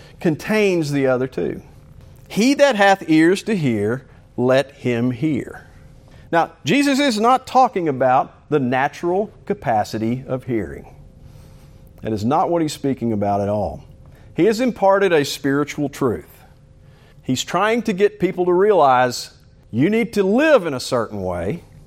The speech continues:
He's not talking about salt. Salt is the metaphor, you understand. The spiritual message is about how you live and how you act and how you are before others.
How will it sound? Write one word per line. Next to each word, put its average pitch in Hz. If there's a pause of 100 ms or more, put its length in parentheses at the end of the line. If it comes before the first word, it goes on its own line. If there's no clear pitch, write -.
(280)
He's 220
not 262
talking 254
about 180
salt. 202
Salt 233
is 175
the 151
metaphor, 135
you 95
understand. 101 (200)
The 147
spiritual 269
message 202
is 151
about 165
how 214
you 175
live 196
and 117
how 147
you 147
act 127
and 120
how 151
you 156
are 160
before 170
others. 185